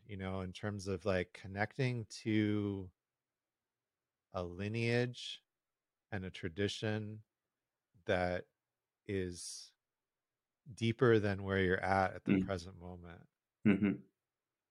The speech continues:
Speaker 1: That's just such a beautiful, beautiful thought and metaphor. And, um, I can certainly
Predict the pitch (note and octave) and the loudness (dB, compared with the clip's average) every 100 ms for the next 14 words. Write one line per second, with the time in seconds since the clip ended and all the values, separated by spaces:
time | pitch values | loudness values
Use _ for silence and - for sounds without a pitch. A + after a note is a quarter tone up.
0 | _ G#2 G#2+ A#2+ - - C#3 - D#3+ - | _ -6 0 0 0 0 0 4 4 8
1 | C#3 F2+ A2 A2+ C3+ C3 C3 A2 F2+ G2+ | 6 4 2 6 6 6 4 2 2 2
2 | A2 A2+ A2+ F2 - G#2 G#2+ F2 E2+ F#2+ | 4 4 0 -2 2 6 6 6 2 -4
3 | A2+ F#2+ F2 F2 F#2+ A2+ G2 G#2+ F#2 F2+ | -6 -6 -6 -4 2 2 2 0 0 2
4 | F2 F2+ F2+ E2+ _ _ _ _ _ _ | 0 -2 -4 -10 _ _ _ _ _ _
5 | _ G#2+ F#2+ F#2 F2+ E2 E2+ _ _ _ | _ -8 -6 -4 -6 -10 -16 _ _ _
6 | - - - - - - _ _ _ _ | -20 -20 -20 -20 -20 -20 _ _ _ _
7 | _ _ _ _ _ _ _ _ _ _ | _ _ _ _ _ _ _ _ _ _
8 | _ _ _ _ _ _ - A2+ B2+ A2+ | _ _ _ _ _ _ -4 0 0 2
9 | - B2+ A2+ A2+ G#2 G2+ F#2 | 4 4 4 4 4 4 0